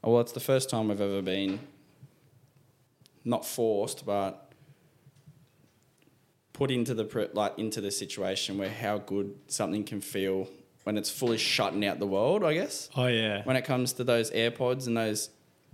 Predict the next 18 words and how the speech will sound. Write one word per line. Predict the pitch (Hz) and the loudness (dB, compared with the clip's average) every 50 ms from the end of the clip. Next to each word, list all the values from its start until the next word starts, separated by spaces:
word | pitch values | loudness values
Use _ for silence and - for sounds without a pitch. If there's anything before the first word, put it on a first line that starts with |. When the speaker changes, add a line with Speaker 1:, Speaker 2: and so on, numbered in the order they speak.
| - - | -6 -2
Speaker 1:
like, | 143 131 127 - | 0 0 0 2
how | - 151 139 | 2 2 2
small | - - - - 139 135 139 | 2 2 2 4 4 6 6
they | 143 135 127 | 6 6 8
are, | 117 113 120 127 131 | 8 6 6 6 4
and | 127 123 120 | 4 2 2
when | 120 127 135 131 | 2 4 4 4
you, | 127 123 120 - - - - _ - | 2 0 -4 -6 -12 -20 -20 _ 0
that's | 120 123 - - | 0 0 2 0
a, | 147 - - | -2 0 2
like, | 135 135 175 - - - - - | 4 4 4 2 -2 -6 -2 0
it's | 156 147 - | 0 0 2
very, | - 143 143 160 190 196 185 170 156 139 135 127 120 110 - - | 4 6 6 6 6 6 4 4 4 4 4 2 2 0 -2 -2
um, | 90 107 107 101 98 95 90 90 78 58 55 55 55 139 - | -2 -2 0 0 -2 -4 -4 -6 -8 -8 -10 -10 -10 -8 -10
what, | 147 139 - - | -10 -12 -10 -10
what's | - 123 127 - | -8 -8 -8 -8
the | - 92 | -6 -4
word? | 95 104 113 110 - | -2 0 0 -2 -4